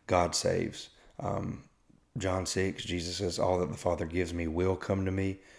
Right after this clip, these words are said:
John ten, uh, Jesus says, that, "I'm the good shepherd. I have sheep that I must bring in, or I've got sheep that aren't of this fold. I must bring them in also. Um, they will hear my voice. They will follow me." Um, the sheep hear my voice. They,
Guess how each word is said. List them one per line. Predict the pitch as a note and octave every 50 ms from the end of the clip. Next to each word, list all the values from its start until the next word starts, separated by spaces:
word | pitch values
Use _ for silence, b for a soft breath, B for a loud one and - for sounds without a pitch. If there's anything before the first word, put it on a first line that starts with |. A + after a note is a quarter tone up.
| B B B -
John | F#2 F#2+ F2+ F2+ F2+ F2 E2
ten, | - - F#2 F#2 F#2 F#2 F2+ F2+ F2+ F2 - - B B B B B B B -
uh, | - - - -
Jesus | - - E2+ E2 D#2 E2+ E2
says, | - - E2+ E2+ E2 E2 -
that, | - D2+ E2 - -
"I'm | - G2 F#2
the | F2
good | D2+ E2+ E2 -
shepherd. | - - G2+ G2+ - - G2 - - B B B B B B B B B -
I | F#2 F2+
have | E2+ F2+ E2+ D#2+
sheep | - - - F#2+ F#2+ F2+ - -
that | F2+ E2+
I | E2
must | E2+ F2 F#2 G2 - -
bring | F#2+ F#2 F#2 F#2 F#2
in, | F#2+ F#2+ F#2 F2
or | E2 E2 F2
I've | E2+ D#2+
got | F#2 F#2+ G#2+
sheep | - - F#2+ E2 -
that | F2 E2+
aren't | F2 F2+ F#2 F#2
of | F2
this | E2 F2 E2+ -
fold. | - F2+ F2 E2+ E2
I | D#2+
must | E2+ F2 F2+ F2+ -
bring | F2 F2 F2 F2
them | F2 E2+ E2
in | E2+ E2+
also. | E2+ E2+ F2 F2 - - E2+ E2+ E2 E2 - B B B B B B B B B - -
Um, | - F2+ - - - - -
they | - - F2+ F2 E2+
will | D#2 E2+ F#2 G2 F#2 E2
hear | F2+ F#2+ F#2+
my | F2+ F2+ E2+ E2+
voice. | D#2+ E2+ E2 E2 E2+ E2 -
They | - - E2+ E2
will | D#2 D#2 E2+ E2+ E2 D#2+
follow | - - F2+ E2 E2+ E2+ E2+
me." | E2+ D#2+ E2 D#2 - B B B B B B B B B B B B -
Um, | - F#2 - E2 E2+ - F#2+ - - - - - _ - - - - -
the | - G2+ F#2+ F2 E2+
sheep | - - - F2+ F#2 F2+ -
hear | - F2+ F2+
my | F2+ F2 F2 F2
voice. | F2 F#2 F#2 F2+ - - - - - -
They, | F2+ F2+ E2+ E2 E2+ E2+